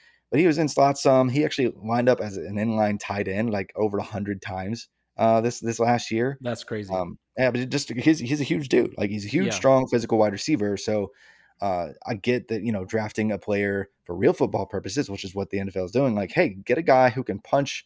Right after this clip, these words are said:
Speaker 1: a linebacker in the face." Yeah, that,
Speaker 2: Yeah.
Speaker 1: that's absolutely valuable. And so to have a guy like that, um, for real football purposes, it would, it would make,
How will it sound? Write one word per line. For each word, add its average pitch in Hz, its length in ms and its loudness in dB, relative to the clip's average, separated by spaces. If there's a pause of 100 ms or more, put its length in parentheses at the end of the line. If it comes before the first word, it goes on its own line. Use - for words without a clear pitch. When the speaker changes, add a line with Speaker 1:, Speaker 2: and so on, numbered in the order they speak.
(240)
Speaker 1:
a 104 40 -6
linebacker 110 480 0
in 95 80 -4
the 87 60 -8
face." - 440 -10 (180)
Yeah, 131 160 0
that, 120 160 -2
Speaker 2:
Yeah. 110 100 -6
Speaker 1:
that's 117 220 -8
absolutely 113 440 -2
valuable. 101 460 -4 (400)
And 113 140 -2
so 110 260 4
to 101 100 -4
have 131 260 -4
a 120 60 2
guy 107 180 0
like 98 200 -4
that, 143 300 4 (640)
um, 98 340 0
for 101 160 -4
real 151 220 8
football 107 260 -2
purposes, 113 300 -2
it - 20 4
would, 151 160 2
it 190 180 -4
would 208 100 -2
make, 247 180 2